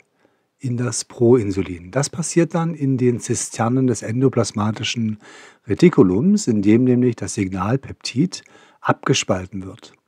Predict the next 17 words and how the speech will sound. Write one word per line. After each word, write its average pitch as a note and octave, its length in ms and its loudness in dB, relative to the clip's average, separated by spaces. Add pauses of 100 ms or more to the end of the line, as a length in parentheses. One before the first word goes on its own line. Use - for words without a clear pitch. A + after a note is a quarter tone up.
(520)
Das - 180 -16
sehen G#2 220 -8
wir G2+ 100 -6
jetzt F#2 240 -10
hier. E3 340 -4 (1400)
Diese A2+ 200 0
vierundzwanzig A#2 560 2
Aminosäuren D#3+ 880 0
werden A2+ 220 0
also G#2 220 -6
abgespalten. E3 1040 -2 (600)
Somit B2 280 2
entsteht A#2 340 -4
das A#2 180 -2
Proinsulin B2 1200 2
in D#3+ 160 -4
diesem D3+ 480 0